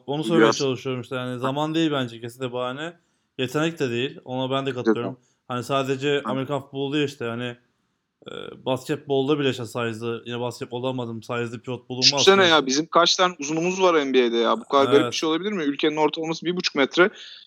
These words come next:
Speaker 2: İki on altılık beş tane adam göndermişiz N B A'ye. E, tam Balkan kökenli, şudur budur falan diyorsun ama yani yok abi, var ya, var. Çünkü sen de işte
Speaker 1: Hı hı.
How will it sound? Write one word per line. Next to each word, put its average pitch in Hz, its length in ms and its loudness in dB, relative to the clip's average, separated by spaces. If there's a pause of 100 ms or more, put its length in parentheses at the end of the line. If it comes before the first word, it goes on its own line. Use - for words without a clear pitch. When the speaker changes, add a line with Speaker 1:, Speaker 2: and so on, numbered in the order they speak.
Speaker 2:
İki - 200 2
on 165 120 6
altılık 160 420 2
beş 170 180 0
tane 165 180 2
adam 170 260 4
göndermişiz 123 500 -2
N 107 160 0
B 110 40 0
A'ye. - 100 2
E, 117 100 2
tam 160 260 4
Balkan 151 360 2
kökenli, 127 380 -6
şudur 135 280 -12
budur 139 220 -8
falan 147 260 2
diyorsun 151 260 -6
ama 220 160 -4
yani 139 180 0 (360)
yok 170 200 4
abi, 180 240 6
var 170 180 8
ya, 143 300 0
var. 139 260 4
Çünkü 143 200 -18
sen 143 240 -4
de 156 120 -4
işte 143 520 -2
Speaker 1:
Hı 113 40 -6
hı. 113 60 -8